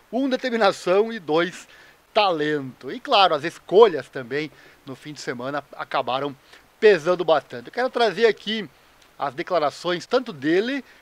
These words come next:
quanto do Bulega e quanto do Bautista após a corrida um de ontem, mas que valem tranquilamente para o dia de hoje. Lembrando, né, a corrida um, a Super Pole Race, elas valem pra preparativos também, pra corrida que é dita como principal, que é a corrida dois,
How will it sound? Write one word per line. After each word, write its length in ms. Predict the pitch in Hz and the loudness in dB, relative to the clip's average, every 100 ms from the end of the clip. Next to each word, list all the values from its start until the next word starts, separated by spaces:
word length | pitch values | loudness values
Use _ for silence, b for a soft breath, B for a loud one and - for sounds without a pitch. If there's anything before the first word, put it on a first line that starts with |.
| _ | _
quanto 240 | 170 175 | -8 -8
do 80 | 143 | -10
Bulega 580 | 123 143 202 220 240 214 | -8 -6 -4 2 2 2
e 80 | 214 | -4
quanto 320 | - 185 208 | -6 -6 -6
do 120 | 208 | -6
Bautista 720 | 180 254 240 - 202 202 - | -2 -2 -2 -8 -10 -8 -6
após 480 | 208 185 - 190 185 | -4 -6 -2 0 0
a 40 | 196 | -4
corrida 380 | 190 196 190 | -6 -4 0
um 160 | 180 196 | 0 -2
de 100 | 220 | -2
ontem, 560 | 190 190 190 160 - 123 | 2 4 4 2 -6 -12
mas 200 | 160 - | -12 -12
que 120 | 196 | -14
valem 440 | 127 147 185 165 | -2 0 0 -4
tranquilamente 840 | 139 151 170 156 139 151 160 160 B B B _ - | -10 -12 -4 -4 -2 -6 -4 -6 B B B _ 0
para 240 | 147 156 | 0 2
o 100 | 151 | -2
dia 240 | 110 139 | -6 -8
de 120 | 147 160 | -6 -4
hoje. 440 | 127 151 120 - B B _ | 0 -2 -2 -12 B B _
Lembrando, 420 | 165 135 175 143 | -10 -2 0 0
né, 60 | 135 | -6
a 60 | |
corrida 360 | 131 127 160 135 | -8 -8 -6 -6
um, 400 | 110 196 196 135 | -2 -2 -2 -4
a 60 | 120 | -10
Super 280 | 185 170 131 | -10 -8 -6
Pole 300 | 156 156 117 | -4 -4 -4
Race, 600 | 123 175 180 - 185 175 B B _ | -4 -4 -4 -6 -6 -6 B B _
elas 320 | 131 147 151 | -8 -6 -6
valem 360 | 113 131 147 165 | -2 0 0 -2
pra 160 | 202 208 | -6 -6
preparativos 760 | 240 262 277 269 - 233 185 | -8 -6 -6 -6 -6 -6 -6
também, 360 | 165 127 131 175 | -8 -6 -6 -6
pra 140 | 208 | -6
corrida 400 | - 208 240 240 | -6 -6 0 0
que 140 | - | 0
é 220 | 262 247 143 | -2 0 -2
dita 260 | 180 233 | -4 -8
como 160 | 220 220 | -6 -8
principal, 680 | - 247 - 170 147 156 131 | -6 -8 -8 -8 -2 0 -2
que 120 | 131 | -8
é 40 | |
a 40 | 117 | -12
corrida 380 | 143 131 156 117 | -10 -8 -8 -8
dois, 400 | 127 151 - | -8 -10 -10